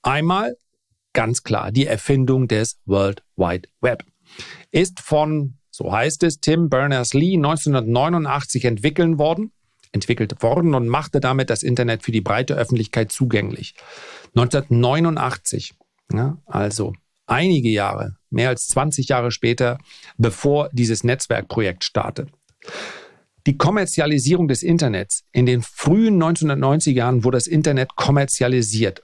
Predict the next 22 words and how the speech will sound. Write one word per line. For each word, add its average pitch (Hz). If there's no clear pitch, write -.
Und 113
das 127
hat 160
natürlich 135
zu -
einem 120
raschen 143
Anstieg 131
der 120
Internetanbieter 113
und 110
der 104
Verbreitung 107
von 131
Internetdiensten 143
geführt. 98
Die 143
sind 175
aus 170
dem 156
Boden 185
geschossen. 98